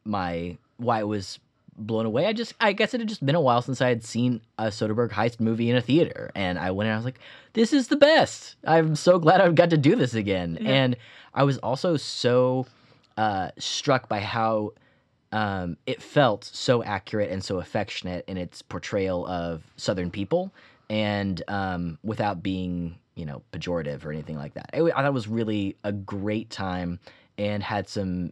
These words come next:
Speaker 1: interesting, uh, nuance to the performances that I wasn't expecting. I thought it was really great.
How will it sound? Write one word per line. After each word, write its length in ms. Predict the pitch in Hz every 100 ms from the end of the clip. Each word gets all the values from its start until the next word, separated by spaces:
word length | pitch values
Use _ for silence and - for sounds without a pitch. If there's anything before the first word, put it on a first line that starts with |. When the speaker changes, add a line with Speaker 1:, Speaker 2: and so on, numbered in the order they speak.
| -
Speaker 1:
interesting, 840 | 107 98 - 98 90 90 87 85 - -
uh, 280 | 90 85 78 _ _ _ 98
nuance 600 | 131 127 107 - - - _ -
to 80 | 92
the 260 | 90 90 - _ _ _
performances 400 | - 90 87 -
that 100 | -
I 60 | 87
wasn't 240 | 87 104
expecting. 360 | 104 - - - 95
I 60 |
thought 100 | 101
it 40 | 101
was 140 | 101
really 140 | 110
great. 220 | 117 143